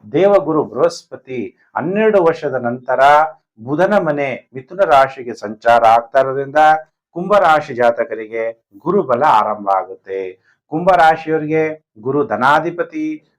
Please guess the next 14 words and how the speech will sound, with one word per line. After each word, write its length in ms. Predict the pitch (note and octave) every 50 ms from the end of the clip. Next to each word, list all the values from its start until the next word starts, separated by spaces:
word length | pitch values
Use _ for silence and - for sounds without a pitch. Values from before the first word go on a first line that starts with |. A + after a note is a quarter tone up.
| _ - G#2+
ಲಾಭಾಧಿಪತಿ. 1160 | A2+ A#2+ B2 C#3+ D#3 D3 E3+ E3+ F3+ F#3 F3+ F3 F3 E3+ D#3+ E3 D#3 D3+ D3+ D3 D3+ - _ _ _ _ A#2
ನೋಡಿ, 220 | B2 B2+ B2 A#2+
ನಿಮಗೆ 220 | A2+ A2+ A2+ G#2 G#2+
ಉತ್ತಮವಾದಂತಹ 1040 | G#2+ G#2+ - _ - F3 F3 F3 D#3+ D3 C#3 C3+ B2+ B2 B2 A#2+ - A#2 A#2 A2+
ಸಮಯ 500 | G2+ - - - B2 D3 D#3 E3 D#3+ D3+ C3+ B2+ B2+ B2 B2 _ _ -
ಕುಂಭ 260 | A#2 A#2 A#2+ C3 B2
ರಾಶಿಯವರಿಗೆ 580 | A2+ G#2+ G#2+ G#2 - G2+ F#2+ F#2+ G2 B2+ D#3+
ಪ್ರಾಪ್ತಿಯಾಯ್ತು. 1160 | D#3+ - - G#2 G2+ - - _ F#2+ F#2+ F#2+ F#2+ F#2 F#2 F#2 - F#2+ F#2+ F#2+ F#2 F2+ - _ _ _ _ _ _
ಕುಂಭ 240 | _ C#3 C3+ C3+ C3+
ರಾಶಿಯವರಿಗೆ 600 | C3 B2 A#2+ A#2+ A#2+ A#2+ - A#2+ A2+ A2+ A2 A2 G2+
ಸಾಡೆ 300 | - A#2 A#2 A#2+ C3 B2+
ಸಾತಿ 360 | - C3 B2+ B2+ - B2 -
ಕೊನೆ 300 | - B2 B2+ D3+ E3+ F3
ಭಾಗ 300 | E3 E3 D#3+ D#3+ D#3+